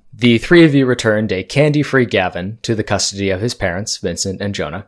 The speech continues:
and met up with several members of the Daylight Society to plan your next steps. Alvin and Sarah found Fred and nabbed his phone to get more details about the festival. J R and Leon spoke with Trixie,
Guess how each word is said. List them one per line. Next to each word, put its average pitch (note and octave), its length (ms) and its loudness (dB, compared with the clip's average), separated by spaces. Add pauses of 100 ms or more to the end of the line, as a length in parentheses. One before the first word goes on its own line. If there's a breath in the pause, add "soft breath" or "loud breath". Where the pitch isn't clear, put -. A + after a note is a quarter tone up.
(140)
and A#2+ 140 2
met B2+ 100 6
up C3 120 2
with B2+ 160 2
several B2+ 320 4
members A2 360 2
of G#2+ 200 -2
the A2+ 120 0
Daylight A2 400 4
Society F2 640 -6
to - 140 -6
plan F#2+ 280 -4
your F2 100 -10
next F2 240 -6
steps. - 500 -6 (520)
Alvin B2 220 4
and A#2 100 0
Sarah A2 320 4
found G2 280 -2
Fred G#2+ 480 -2
and G2 340 -4
nabbed G2+ 320 -2
his G#2 160 -4
phone G2+ 380 -2
to G2 260 -2
get F#2+ 160 -6
more F#2+ 160 -6
details F#2 420 -6
about F2+ 200 -4
the - 40 -20
festival. F2 540 -8 (380)
J A#2 200 4
R A2 240 6
and G2+ 220 -2
Leon G#2 400 0
spoke G#2 260 -4
with F#2 140 -8
Trixie, G#2+ 480 -2